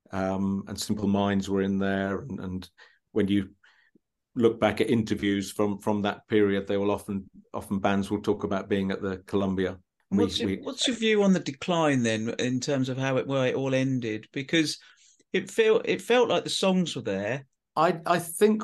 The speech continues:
Speaker 1: we, we expected things to happen. I, I think there was quite a bit of naivety on our part. I, I myself was only nineteen, twenty, Richard seventeen. I th-,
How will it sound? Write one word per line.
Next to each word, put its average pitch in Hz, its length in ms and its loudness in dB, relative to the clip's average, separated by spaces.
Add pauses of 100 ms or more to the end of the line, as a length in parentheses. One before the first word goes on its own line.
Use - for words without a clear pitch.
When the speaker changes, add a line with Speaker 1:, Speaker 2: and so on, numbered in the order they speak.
Speaker 1:
we, 160 340 0 (360)
we 135 160 2
expected - 1040 -2
things 113 400 -2
to 107 100 0
happen. 95 480 -2
I, 127 240 2
I 127 80 2
think 135 160 0
there 120 100 4
was 113 100 0
quite 113 180 -2
a 107 60 -4
bit - 100 -6
of 107 60 -4
naivety 104 640 0
on 98 140 -2
our 98 320 -4
part. 98 480 -4 (160)
I, 101 60 -6
I 90 340 -6 (260)
myself 104 440 0
was 95 100 2
only 98 160 0
nineteen, 92 800 -2 (280)
twenty, 95 360 -6
Richard 98 420 -4
seventeen. 92 720 -6 (360)
I 117 80 -4
th-, - 120 -10